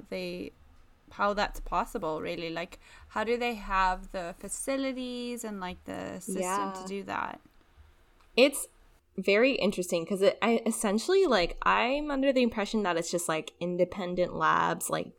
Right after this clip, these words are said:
Speaker 2: doing what they want, and if they can convince a patient to give consent to the procedure that they do, then it's fine legally, I guess, but I would say no because I think they're violating a lot of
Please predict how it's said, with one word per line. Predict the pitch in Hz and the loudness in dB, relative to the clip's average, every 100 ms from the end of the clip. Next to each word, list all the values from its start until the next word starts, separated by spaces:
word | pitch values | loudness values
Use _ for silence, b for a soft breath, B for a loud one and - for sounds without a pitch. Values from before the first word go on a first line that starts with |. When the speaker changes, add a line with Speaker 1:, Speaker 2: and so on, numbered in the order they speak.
| - | -4
Speaker 2:
doing | 170 165 170 | -2 -2 -2
what | 170 160 | -4 -4
they | - 156 | -2 -2
want, | 143 143 208 | 0 2 2
and | 277 214 | 4 2
if | 175 | 2
they | - 214 | 0 0
can | 247 226 | 2 2
convince | 190 160 156 165 - | 2 0 -2 -4 -8
a | |
patient | 180 151 151 160 - | -6 -6 -4 -4 -6
to | - | -8
give | 170 151 151 - | -4 -4 -4 -6
consent | 165 151 - 156 160 - | -8 -6 -4 -4 -6 -6
to | 160 | -4
the | 156 | -4
procedure | - 165 - 147 160 156 | -4 -6 -4 -4 -2 -4
that | 151 147 | -4 -4
they | 156 151 | -4 -6
do, | - 151 165 247 320 | -4 -4 0 0 0
then | 185 151 151 - b b b _ _ | 0 -2 -6 -12 b b b _ _
it's | 190 196 - - - - _ _ _ | 2 2 0 -8 -10 -20 _ _ _
fine | - - 262 202 226 254 370 440 | -16 0 6 8 8 6 2 0
legally, | 339 220 214 220 226 302 311 | 2 2 4 6 6 6 4
I | 370 320 | 4 4
guess, | 330 359 370 254 | 4 4 2 2
but | 196 - | 4 8
I | 180 | 8
would | 208 233 | 8 4
say | 226 208 | 4 0
no | 196 160 170 | 0 2 2
because | 165 165 175 165 | 2 2 0 2
I | 180 | 0
think | 180 | 0
they're | 185 190 | 2 2
violating | 165 160 160 160 160 | 4 2 2 0 -2
a | 147 | -2
lot | 147 147 | 0 2
of | 151 156 | 0 -2